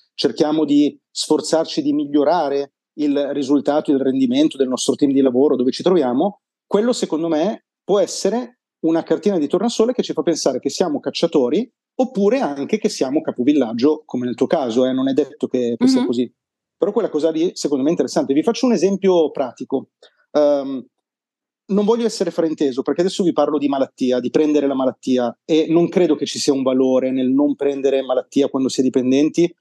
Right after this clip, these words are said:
Speaker 1: o un disvalore nel prenderla. Però io nei miei anni da dipendente, quelli nella casa di riposo, dall'inizio fino alla fine,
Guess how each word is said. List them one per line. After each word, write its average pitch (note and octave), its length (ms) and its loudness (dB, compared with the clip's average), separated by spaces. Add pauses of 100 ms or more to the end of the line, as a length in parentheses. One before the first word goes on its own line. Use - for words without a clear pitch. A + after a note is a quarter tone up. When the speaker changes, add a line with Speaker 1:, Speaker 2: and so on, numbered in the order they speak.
(140)
Speaker 1:
o D3 100 2
un D3+ 100 4
disvalore C#3 500 0
nel B2+ 160 -4
prenderla. B2 580 0 (260)
Però A3+ 220 2
io F3+ 140 0
nei C#3+ 160 -2
miei G3 240 0
anni C3 260 -4
da C3 80 -8
dipendente, E3 800 0 (760)
quelli E3 220 0
nella C#3 180 2
casa C#3 180 0
di C3+ 80 2
riposo, C3+ 400 0
dall'inizio C#3+ 460 -2
fino D3 180 -2
alla G#3+ 80 0
fine, D3+ 380 -2